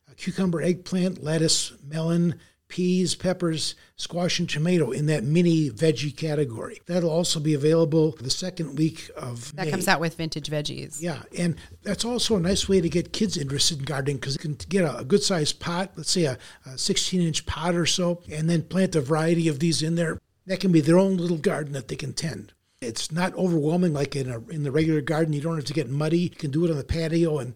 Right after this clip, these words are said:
Speaker 1: it's
Speaker 2: Not gonna
Speaker 1: it's,
Speaker 2: get
Speaker 1: it's,
Speaker 2: crazy.
Speaker 1: it's a lot of fun.
Speaker 2: That Vintage Veggie Fest is May twelfth through the twenty-second. And what's great is that one of our workshops, the Cook's Garden workshop, is Thursday, May twelfth, six thirty, here at the Racine store. This is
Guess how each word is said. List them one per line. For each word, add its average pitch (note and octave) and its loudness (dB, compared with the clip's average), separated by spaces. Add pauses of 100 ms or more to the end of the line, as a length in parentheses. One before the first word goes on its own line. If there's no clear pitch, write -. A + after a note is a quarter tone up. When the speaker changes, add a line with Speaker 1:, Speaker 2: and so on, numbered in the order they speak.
(240)
Speaker 1:
it's - -12
Speaker 2:
Not E3+ 2
gonna E3 -2
Speaker 1:
it's, C#3+ -4
Speaker 2:
get D#3 -2
Speaker 1:
it's, - -10
Speaker 2:
crazy. E3 -4
Speaker 1:
it's C#3 -8
a - -12
lot D#3 -10
of - -12
fun. - -14
Speaker 2:
That F3+ 2
Vintage A#3 0
Veggie F#3 2
Fest E3+ 0
is D#3+ -2
May F3 -2
twelfth E3 -2
through F#3 -6
the D#3+ -4
twenty-second. E3 -2
And E3+ -2
what's E3+ -4
great A#3 2
is D3+ -2
that D#3 -2
one D#3+ -2
of D#3+ -2
our C#3 0
workshops, D#3 0 (380)
the F3 -4
Cook's - -6
Garden F3 2
workshop, D#3+ -2
is D3 -8
Thursday, D#3+ 0
May D3 -2
twelfth, B2+ -4
six - -10
thirty, C#3 -4
here E3+ -4
at D3 0
the C#3+ -4
Racine C#3+ -4
store. C#3 -6
This G3+ 2
is E3 2